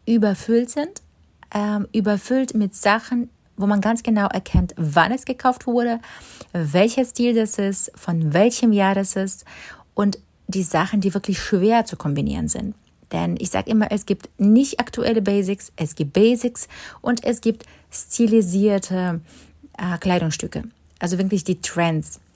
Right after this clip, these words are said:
Und wenn dein Schrank wirklich zu achtzig Prozent aus Trends besteht, dann hast du höchstwahrscheinlich wirklich Schwierigkeiten, die Sachen zu kombinieren.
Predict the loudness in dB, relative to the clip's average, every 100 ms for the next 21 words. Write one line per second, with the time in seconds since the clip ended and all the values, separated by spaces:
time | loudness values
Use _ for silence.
0 | -20 -20 -20 -6 -2 0 2 4 4 4
1 | 2 0 -2 -2 -2 -2 -6 -4 -6 -4
2 | -6 -6 -8 -10 -8 -8 -4 -4 -4 -4
3 | -6 -10 -10 0 2 2 -2 -8 -4 -2
4 | -2 -4 _ _ -16 -6 -2 0 0 -2
5 | -2 -2 0 0 0 -4 -4 -4 -2 -2
6 | -4 -6 -4 -6 -6 -8 -4 -2 -2 -4
7 | -6 -6 -4 -4 -6 -6 -8 -4 -2 0
8 | 0 0 -4